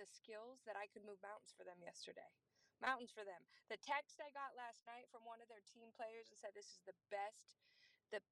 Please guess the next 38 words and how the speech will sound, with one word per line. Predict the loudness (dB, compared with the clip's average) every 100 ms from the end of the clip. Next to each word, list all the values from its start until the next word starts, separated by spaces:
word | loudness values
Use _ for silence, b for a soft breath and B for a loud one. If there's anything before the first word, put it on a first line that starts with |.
| _
best | 6 6 6 -2 -16 -20 _ _
meeting, | -6 -6 -4 -6 -6 0
the | 0 0 _
best | 6 6 4 -2 -14 B B
transformation | -8 -4 -4 -6 -10 -10 -8 -10 -8 -6
we | -4 -2
have |
had | 0 0
in | -2 -4
eight | -4 -4 -8 -16
years. | -14 -12 -10 -10 -12 B B B
And | -2 4
this | 6 6
is | 2 4
what | 6 6
I |
wish | 4 -2 -4 -6
for |
you." | -6 -4 -4
So | 6
I | 8 8
don't | 6
know | 4
what | 4 2
you're | 0
going | -2 -2 -4
through | -10 -6
right | -6
now, | -4 -4
but | -4
I'm | -6 -4
telling | -6 -6 -12
you, | -14 -14 b b 2
God | 2 2
just | -2 -10 -12
be, | -16 -16 -18 0
might | 0 0
just | -10